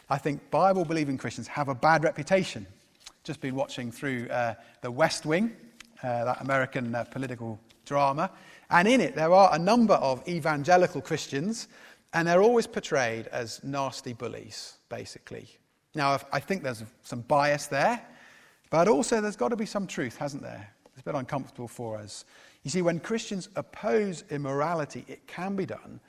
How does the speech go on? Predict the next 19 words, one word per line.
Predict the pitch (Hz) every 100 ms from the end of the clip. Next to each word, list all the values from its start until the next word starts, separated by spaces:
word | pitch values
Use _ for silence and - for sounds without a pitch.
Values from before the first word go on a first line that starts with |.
| _ _ _ -
in | 127
an | 127
ugly, | 151 151 139 135 -
unpleasant, | 139 107 - 110 110 113 -
negative | 117 117 110 107 107 - _ _ _ -
way. | 123 123 98 98 104 _ _ _ _ _ _ _ _ _ _ _
And | 147
so | 160 175
even | 240 214 208
as | 196 175 139
we | 143 - - - - _
try | - 180 220
to | 175
stand | - - 175 208 196
for | 160
something | 147 180 151 147
that | 139 127
is | 113
right, | 110 143 190 110 - -